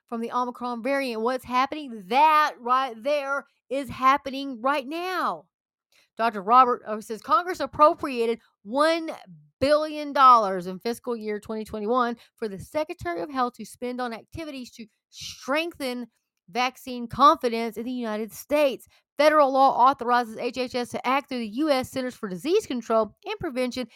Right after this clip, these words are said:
and other agencies to award contracts to public and private entities to carry out a national evidence-based campaign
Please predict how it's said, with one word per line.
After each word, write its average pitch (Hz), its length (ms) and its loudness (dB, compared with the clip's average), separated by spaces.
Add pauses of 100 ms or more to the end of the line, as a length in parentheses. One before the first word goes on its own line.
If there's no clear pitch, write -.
(160)
and 247 120 -6
other 285 220 2
agencies 240 460 -4
to 220 160 -10
award 254 320 0
contracts 233 500 -6
to 226 100 -14
public 214 300 -2
and 214 140 -10
private 208 320 2
entities 226 380 -8
to 226 180 -10
carry 269 540 -10 (100)
out 233 320 6
a 202 100 -6
national 330 800 -4 (580)
evidence-based 330 1300 2 (100)
campaign 302 880 -10